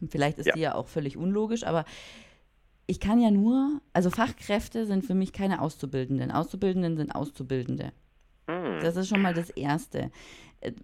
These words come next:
Speaker 1: Auszubi-,
Speaker 2: <coughs>
Speaker 1: Ausbildung hat immer Priorität, aber
Speaker 2: Mhm.
Speaker 1: was ist denn mit den Leuten, die sich darum kümmern, dass die Auszubildenden das lernen,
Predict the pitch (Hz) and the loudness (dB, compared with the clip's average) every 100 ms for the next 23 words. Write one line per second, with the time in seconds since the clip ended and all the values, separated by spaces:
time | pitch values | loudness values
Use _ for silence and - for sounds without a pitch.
0 | - - - - - - - 269 294 - | -2 4 6 8 8 6 6 4 4 4
1 | 311 269 269 226 196 - 262 311 311 - | 4 6 6 4 0 2 6 6 4 0
2 | 220 202 170 160 - 151 147 262 - - | 2 2 0 -2 -2 -2 0 -2 -4 -14
3 | - - - - 180 185 190 214 220 - | -20 -20 -18 -4 2 4 6 2 -2 4
4 | 247 226 185 185 165 160 190 - 269 285 | 8 8 6 2 2 2 2 4 6 6
5 | 285 190 170 - 165 143 143 - 226 277 | 2 0 0 -2 -2 0 0 4 6 8
6 | 220 175 151 - - - 135 147 - 135 | 6 2 -2 -6 -8 -2 0 -2 -6 -4
7 | 139 147 147 135 127 127 - 123 131 208 | -2 0 2 2 2 -2 -4 -2 0 2
8 | 208 160 156 | 4 4 0